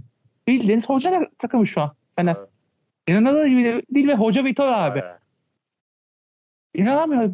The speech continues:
Speaker 1: Hala inanamıyorum. Yani Fenerbahçe yıllar sonra bir hocanın istediği, biçimlendirdiği ve göze hoş gelen bir futbol oynayacak bir takım kuruyor. Ki hazırlık maçlarında gördük, hakikaten acayip şeyler çıkıyor ortaya. Serdar Dursun'un forvet olduğu bir takım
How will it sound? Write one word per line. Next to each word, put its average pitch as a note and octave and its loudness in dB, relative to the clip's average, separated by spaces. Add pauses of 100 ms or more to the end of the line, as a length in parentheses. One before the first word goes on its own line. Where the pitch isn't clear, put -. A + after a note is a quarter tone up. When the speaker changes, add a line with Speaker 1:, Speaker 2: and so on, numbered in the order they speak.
Speaker 1:
Hala D4 2
inanamıyorum. G#3 0 (400)
Yani F3+ -2 (100)
Fenerbahçe C4 0
yıllar G#3 2
sonra G#3 -2
bir G3 2
hocanın G3 0 (360)
istediği, E3 -2
biçimlendirdiği E3 0
ve F#3+ 0
göze C#3+ -2
hoş G3 -2
gelen F3+ 0
bir D#3 -6
futbol G3+ -4
oynayacak E3+ -2
bir C#3 -12
takım E3+ -4
kuruyor. B3 -2 (400)
Ki D3 -2
hazırlık D3+ 0
maçlarında F3 0
gördük, F3 0
hakikaten F#3+ -2
acayip D#3 -2
şeyler E3 -4
çıkıyor C3+ -4
ortaya. C3+ -6 (720)
Serdar E3 -2
Dursun'un F3+ -2
forvet G3+ -2
olduğu F3+ -2
bir F3 0
takım F#3 -4